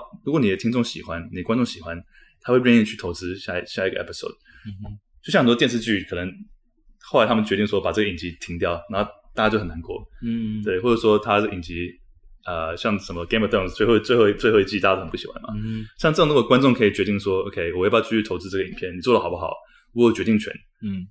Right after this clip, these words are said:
Speaker 1: 呃，会更去中心化。
Speaker 2: 嗯哼。
Speaker 1: 所以我们的 idea 就是说，你每一集再重新募一小轮，一小轮，一小轮。
Speaker 2: 嗯哼。
Speaker 1: 那如果说你某一集观众失去信心了之后，可能就没有人买，
Speaker 2: 嗯。
Speaker 1: 没有人去投资，那这个影片就从此结束。
Speaker 2: 嗯。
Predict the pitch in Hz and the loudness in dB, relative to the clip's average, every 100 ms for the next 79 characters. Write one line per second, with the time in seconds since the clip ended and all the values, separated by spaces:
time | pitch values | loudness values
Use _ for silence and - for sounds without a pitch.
0 | _ - 85 80 78 76 - _ _ 143 | _ -8 -6 -6 -8 -10 -16 _ _ 2
1 | 117 - 127 107 117 92 87 85 82 - | 2 2 0 0 -4 -10 -10 -10 -10 -12
2 | 110 104 107 110 110 156 120 104 98 107 | -12 -10 -8 -10 -2 2 4 4 4 2
3 | 104 101 95 95 98 123 - 92 104 98 | 0 0 -4 -2 0 0 0 0 0 0
4 | 92 87 95 98 _ _ _ _ 143 135 | -8 -8 -10 -10 _ _ _ _ 2 2
5 | 131 - 95 - 120 - 107 113 - - | 0 -6 -10 -8 -6 -6 -6 -8 -8 -10
6 | 104 120 _ 107 104 123 123 113 117 110 | -12 -14 _ -10 -2 2 4 4 4 2
7 | 98 90 _ _ _ _ _ 104 107 131 | 0 -4 _ _ _ _ _ 0 2 2
8 | 98 92 117 117 107 110 110 120 104 92 | 0 0 0 2 0 -2 -4 -2 -4 -6
9 | 90 92 92 - _ _ _ _ - 95 | -8 -6 -6 -8 _ _ _ _ -10 -4
10 | 107 110 _ 131 107 107 _ - 117 120 | -4 -4 _ 0 0 0 _ 0 4 4
11 | 98 - - _ - 104 92 92 127 113 | 2 -4 -10 _ -10 -10 -8 -2 2 2
12 | 95 107 87 - 90 113 107 110 90 90 | 0 -4 -6 -6 -6 -2 0 0 -4 -6
13 | 95 90 - - 101 95 104 - - _ | -4 -4 -8 -14 -14 -12 -14 -14 -20 _
14 | _ 110 104 | _ -12 -10